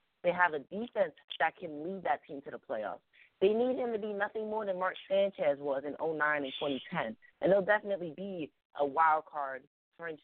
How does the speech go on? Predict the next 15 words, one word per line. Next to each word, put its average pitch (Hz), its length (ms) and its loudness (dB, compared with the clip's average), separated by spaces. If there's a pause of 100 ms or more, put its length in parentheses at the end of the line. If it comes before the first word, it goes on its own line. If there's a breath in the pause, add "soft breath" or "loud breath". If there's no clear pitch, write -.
type 143 140 -8
of 135 160 -12
playoff 139 380 -2
team 147 220 -16
this 101 180 -16
year, 113 160 -10 (500 soft breath)
I 180 380 6
think. 101 200 -8 (320)
Now, 160 280 6 (580)
that's 151 140 0
not 143 160 2
what 135 100 -2
Geno 127 300 -6
Smith 196 260 0
thinks. 214 280 -8